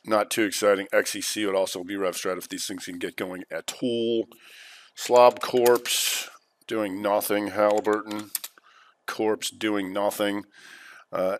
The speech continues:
M P C and the refiners, you do have an inside week to see if anything comes of that. But once again, you get to the middle of the month, and you've got this. <laughs> That's a problem, <laughs> right? So we'll see how that goes. Um,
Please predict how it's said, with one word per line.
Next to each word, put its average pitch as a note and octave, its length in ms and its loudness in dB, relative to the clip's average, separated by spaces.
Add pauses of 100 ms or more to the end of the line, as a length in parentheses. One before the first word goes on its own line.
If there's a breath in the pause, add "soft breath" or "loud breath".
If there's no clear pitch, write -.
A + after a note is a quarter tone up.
M B2+ 160 2
P B2+ 240 2
C C#3 640 2
and A#2 100 2
the A2 60 0
refiners, A#2+ 800 4
you G2+ 120 -10
do B2 160 0
have A#2 160 8
an G#2+ 80 0
inside G#2+ 420 4
week G2+ 260 -2
to - 80 -14
see - 140 -6
if F#2+ 100 -4
anything G2+ 320 -2
comes F#2+ 280 -2
of F2+ 80 -4
that. F2 260 -2
But D#2 120 -12
once F#2+ 180 -10
again, F#2 240 -6
you F2+ 80 -12
get F2+ 140 -10
to - 80 -10
the F#2+ 100 -6
middle G2 300 -2
of G2 60 -4
the G2 60 -2
month, E2 380 -8 (1040 loud breath)
and E2+ 100 -16
you've G2 160 -10
got G2 340 0
this. D#2+ 560 -4 (120)
<laughs> - 120 -8
That's - 220 0
a F#2+ 60 -6
problem, - 640 -8
<laughs> - 140 -8
right? C#3+ 220 -2
So A2 520 -4
we'll G2+ 140 -14
see F2+ 200 -6
how F2 120 -8
that E2 220 -10
goes. E2+ 320 -10 (500 loud breath)
Um, G#2 520 6